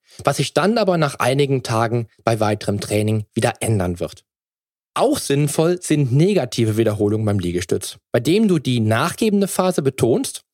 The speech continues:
also die Phase, in der du in die Endposition gehst, sehr langsam durchführst, um dann explosiv in die Ausgangsposition zurückzukehren und damit deine Kraftwerte stärker anzusprechen.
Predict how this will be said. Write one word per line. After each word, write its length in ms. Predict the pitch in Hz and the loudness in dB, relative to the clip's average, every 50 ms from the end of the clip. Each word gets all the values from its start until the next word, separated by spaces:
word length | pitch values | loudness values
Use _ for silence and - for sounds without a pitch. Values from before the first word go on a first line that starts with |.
| _ _ - | _ _ -6
also 180 | - 117 113 110 | -4 -2 -2 0
die 120 | 107 104 | 0 -2
Phase, 360 | 101 - - 104 110 117 110 | -2 -2 -2 0 0 2 2
in 100 | 110 110 | 2 2
der 160 | 107 107 104 | 2 2 2
du 200 | 104 104 104 104 - - _ _ - _ | 2 0 0 0 -2 -8 _ _ -18 _
in 120 | - 127 | -2 0
die 180 | 120 110 - - | 0 0 0 0
Endposition 720 | - 151 190 220 - - 208 208 185 - - 196 180 170 160 | 0 0 2 2 0 2 0 0 0 0 0 0 0 0 2
gehst, 400 | 156 156 165 180 - - - - _ _ _ | 2 2 2 2 0 -4 -10 -16 _ _ _
sehr 200 | - 127 127 113 | -2 0 0 2
langsam 480 | 107 101 110 117 175 233 - - 143 131 | 2 2 2 2 2 0 0 0 0 2
durchführst, 640 | 123 123 120 117 - - - 147 175 226 - - - _ _ _ _ _ _ _ | 2 2 2 0 0 -2 0 0 0 0 -2 -8 -14 _ _ _ _ _ _ _
um 220 | - 143 135 139 | 2 2 4 4
dann 360 | 123 143 135 165 196 214 208 208 _ | 2 2 2 2 2 2 2 0 _
explosiv 800 | - 196 220 - - - - 170 147 131 143 143 147 147 - - _ _ _ _ _ _ _ | -2 -2 -2 -2 -4 0 0 0 2 2 2 0 0 0 -4 -8 _ _ _ _ _ _ _
in 140 | 147 147 | 0 2
die 220 | 139 135 139 - - | 2 2 0 0 0
Ausgangsposition 1040 | 135 143 180 196 190 - - 165 160 - - - 139 127 127 - - 127 123 120 | 2 2 4 2 2 0 -2 -2 -2 0 2 2 2 2 0 0 -2 0 0 0
zurückzukehren 840 | - - 117 165 180 - - - 127 - - 123 120 120 131 131 131 - - _ _ _ _ | -2 0 0 0 0 0 -2 -4 -4 0 2 2 2 2 2 0 -2 -4 -8 _ _ _ _
und 160 | 127 123 - | 0 0 2
damit 340 | 104 110 120 - - - - | 2 2 2 0 -2 -2 -2
deine 400 | 90 92 107 113 117 113 110 - _ _ _ | 0 2 2 2 2 0 0 -4 _ _ _
Kraftwerte 600 | - - 110 98 95 - - - 110 110 - 110 | -6 -4 -2 -2 -2 -2 -2 0 0 2 0 0
stärker 600 | 104 - - - 87 85 87 - 120 151 - - | -2 0 -2 0 0 0 0 2 0 0 0 0
anzusprechen. 880 | 110 113 101 95 - - 85 - - - - - - - - - - 101 | 0 0 0 0 -2 -4 -6 -8 -8 -10 -10 -10 -10 -10 -10 -12 -14 -16